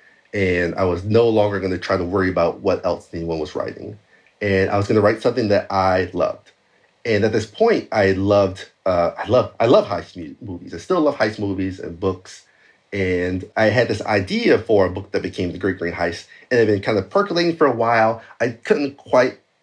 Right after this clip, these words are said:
figure out how to do it because it had these different points of view and all these things you're trying to hide. And I, I wasn't a skilled enough writer to write it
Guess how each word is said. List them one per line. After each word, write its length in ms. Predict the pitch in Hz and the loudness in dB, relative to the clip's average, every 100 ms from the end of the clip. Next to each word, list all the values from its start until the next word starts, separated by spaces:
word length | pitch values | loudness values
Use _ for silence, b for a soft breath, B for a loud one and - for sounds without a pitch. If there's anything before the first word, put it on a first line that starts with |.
| _ | _
figure 380 | - 143 120 | -2 0 2
out 180 | 107 107 | 2 2
how 280 | - 113 110 | 0 0 0
to 120 | 104 | 0
do 220 | 92 101 | -4 -2
it 80 | 113 | -2
because 200 | 110 107 | -2 -4
it 80 | - | -2
had 280 | 92 90 87 B B B | 0 -2 -4 B B B
these 180 | 98 87 | -8 -2
different 300 | 117 104 101 | 0 0 0
points 200 | 107 98 | -2 -4
of 60 | |
view 360 | 92 208 214 196 | -4 2 4 4
and 100 | 131 | 2
all 180 | 123 120 | 2 2
these 200 | 113 101 | 2 -2
things 220 | 127 110 | -2 -2
you're 100 | 95 | -6
trying 240 | - 104 | -4 -2
to 140 | 95 90 - | -2 -4 -6
hide. 340 | - 127 135 | -4 2 4
And 140 | 135 151 | 4 2
I, 200 | - - | 0 -2
I 60 | 143 | 2
wasn't 280 | 160 175 131 | 4 2 0
a 60 | |
skilled 300 | 107 - 143 | -2 2 2
enough 240 | 123 107 101 | 2 0 2
writer 260 | 101 104 | 0 2
to 120 | 90 92 | -2 0
write 220 | 90 87 | 0 0
it 180 | 80 | -2